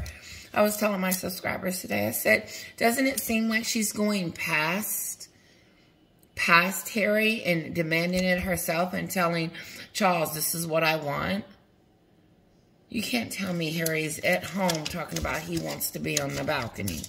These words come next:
No, and I call foul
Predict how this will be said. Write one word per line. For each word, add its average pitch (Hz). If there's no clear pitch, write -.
No, 262
and 190
I 240
call 190
foul 156